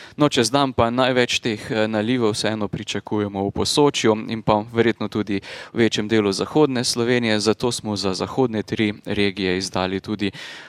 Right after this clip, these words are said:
oranžno drugo najvišjo stopnjo opozorila ravno zaradi teh nalivov. No, čez dan se bodo te plohe in nevihte širile tudi proti vzh-,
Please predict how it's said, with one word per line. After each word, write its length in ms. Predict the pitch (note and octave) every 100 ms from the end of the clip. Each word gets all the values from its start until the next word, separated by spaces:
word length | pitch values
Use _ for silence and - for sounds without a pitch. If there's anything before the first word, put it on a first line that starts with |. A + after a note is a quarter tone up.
| -
oranžno 520 | B2 B2+ C3 G#2+ A2
drugo 380 | G#2+ B2 G#2+ G2
najvišjo 460 | A2+ A2 G#2+ G#2 G2
stopnjo 440 | - G#2 G2+ G2+
opozorila 680 | G2 G#2+ G2+ G2+ G#2+ G#2 G2+ -
ravno 420 | A2 A2 G#2 G2
zaradi 460 | G2+ F#2+ F#2+ G2+ G2 -
teh 200 | - F#2 - -
nalivov. 580 | A2 A2 G#2 G#2+ G2 F#2+ - - - - -
No, 140 | - -
čez 260 | C#3 A#2+
dan 240 | C3 D#3+ D3
se 120 | C3
bodo 140 | A#2 A#2+
te 160 | C3
plohe 340 | B2 C3+ C#3 A#2
in 60 |
nevihte 420 | A2+ B2 C3+ - A2+
širile 420 | - B2 A2 G#2
tudi 300 | A#2 A2 G#2
proti 340 | G#2+ G2+ G#2+
vzh-, 240 | G#2 -